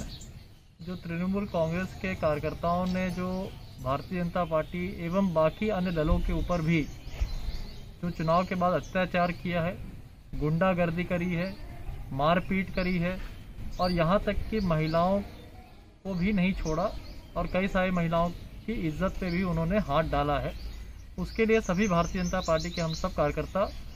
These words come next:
यहाँ पर आज धरना देने के लिए बैठे हुए हैं।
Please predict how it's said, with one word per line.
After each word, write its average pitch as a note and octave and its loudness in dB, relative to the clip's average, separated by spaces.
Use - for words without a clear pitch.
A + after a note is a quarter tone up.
यहाँ D3+ 2
पर F3 0
आज F3 2
धरना C#3 0
देने D#3 -2
के D#3+ -6
लिए E3 -2
बैठे C#3 -2
हुए D#3 0
हैं। F#3 -2